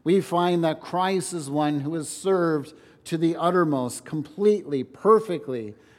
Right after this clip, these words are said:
And so the author of Hebrews is, is beginning to build on this concept. And when we think about this, this high priest of who Christ is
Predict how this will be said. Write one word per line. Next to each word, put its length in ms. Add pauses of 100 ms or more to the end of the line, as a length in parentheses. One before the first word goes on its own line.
(100)
And 100
so 120
the 140
author 340
of 120
Hebrews 360
is, 160
is 220
beginning 540
to 120
build 680 (240)
on 180
this 180
concept. 640 (880)
And 120
when 60
we 100
think 200
about 420
this, 280 (400)
this 300
high 400
priest 500
of 120
who 200
Christ 560
is 500